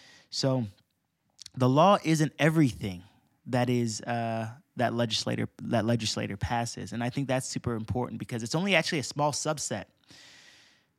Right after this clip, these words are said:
We're gonna summarize some of the qual-, the, the requirements that qualify as law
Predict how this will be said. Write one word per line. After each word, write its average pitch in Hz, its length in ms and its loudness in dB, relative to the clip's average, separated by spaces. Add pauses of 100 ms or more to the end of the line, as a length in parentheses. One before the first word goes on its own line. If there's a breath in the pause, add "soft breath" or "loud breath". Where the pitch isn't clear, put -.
(400)
We're 135 100 -2
gonna 160 140 0
summarize 139 920 2
some 165 120 0
of 151 60 0
the 127 60 0
qual-, - 360 2 (120)
the, 131 300 -6
the 123 540 -4
requirements 131 680 0
that 117 140 -4
qualify 123 500 2
as 107 200 -2
law 113 460 0